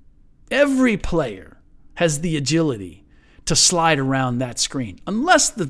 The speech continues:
the screener is coming at them and closes the distance. But for the most part, if there's contact, it's because the defender chooses to run into that defender rather than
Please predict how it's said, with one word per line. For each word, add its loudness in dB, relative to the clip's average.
the -6
screener -2
is -4
coming -2
at -8
them -16
and -6
closes 0
the -8
distance. -10
But 0
for 0
the 2
most 4
part, -2
if -6
there's 0
contact, 0
it's -4
because -2
the 2
defender -2
chooses 0
to 0
run 0
into 0
that 0
defender -2
rather 4
than 0